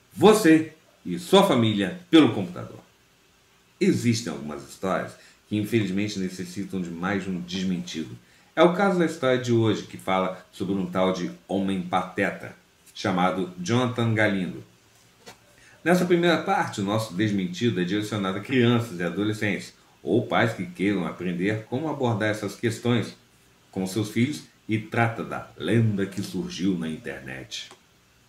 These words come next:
Se você, pai ou mãe, está interessado em saber o quão ameaçador é o perfil, como apontam algumas matérias da mídia, aconselho você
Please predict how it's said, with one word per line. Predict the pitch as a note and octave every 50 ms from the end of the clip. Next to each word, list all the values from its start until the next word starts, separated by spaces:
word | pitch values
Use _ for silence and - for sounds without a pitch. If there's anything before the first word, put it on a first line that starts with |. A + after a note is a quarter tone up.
| _ _ _ _ _ _ _ _ _ _ _ - - _ _ _ _ _ _ _ _ _ _ _ _ _ _ _ _
Se | - - - A2+ G2+
você, | - - C#3+ G#3 A#3+ - - C#3 F#2+ - - - - _ _ _ _ _ _ _ _ _ _
pai | A#2+ C#3+ F3 G3+ G#3
ou | F#3+ E3+
mãe, | C#3 A#2+ G2 E2+ - - - - _ -
está | E2+ - - A2+ A2+
interessado | A2 A2 D3 D3+ C3+ A#2 - B2+ A#2 A2+
em | A2+
saber | A2 A2+ F#2 - D#2+ D2+ C#2 - - - G2+
o | G#2+ G#2+
quão | - - D3+ G3+ G#3+
ameaçador | G3 F#3 F3 D#3 C#3 - - B2 F#2+ D#2+ C2 A#1 - - _ _ - - _ _ D2+
é | E2+
o | F#2 F2+ -
perfil, | A#2+ B2 A#2 A2+ - A#2 B2 D#3+ F3 F3 -
como | - C#2+ D2
apontam | C#2+ C#2 - - - D#2+ F2+ F#2+ F2+ - B1+
algumas | A1+ - A#1 B1 C#2+ D2+ C#2 - A#2
matérias | A2+ G#2+ - _ B1+ C#2 C2 A#1+ A#1 -
da | - -
mídia, | - - F2 G2+ G2 - - A#1+ A#1 - - _ _ _ _ _ _ _ _ _ _ _ _ _ _ _ _ _
aconselho | - A2+ A#2 A2+ A2+ A2 G#2 - - A2 G#2 F#2 E2+
você | F#2 G2+ F#2+ - - A2+ A2+ G2 F2 -